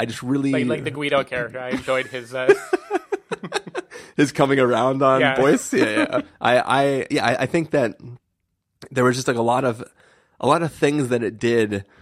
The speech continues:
Speaker 1: to actually try to justify the actions that were being taken when it could have just been, like, a really dumb film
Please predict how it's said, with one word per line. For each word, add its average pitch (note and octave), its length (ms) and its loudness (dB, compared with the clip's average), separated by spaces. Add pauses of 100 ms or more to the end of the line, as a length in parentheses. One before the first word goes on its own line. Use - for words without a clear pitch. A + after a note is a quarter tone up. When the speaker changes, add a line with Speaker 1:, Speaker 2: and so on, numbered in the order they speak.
(280)
Speaker 1:
to B2+ 460 0 (180)
actually C3 380 -2
try B2 180 0
to B2+ 100 0
justify A2 520 -2
the G#2 120 -4
actions G#2 300 -4
that G#2+ 80 -4
were G#2 100 -2
being G2+ 200 -4
taken A2 440 -4 (220)
when C3+ 180 0
it - 120 -4
could C#3+ 160 0
have C3+ 100 -4
just B2 160 -8
been, B2 140 -4
like, A#2 140 -6
a G#2+ 40 0
really A2 300 0
dumb G#2 300 -2
film F#2+ 440 -2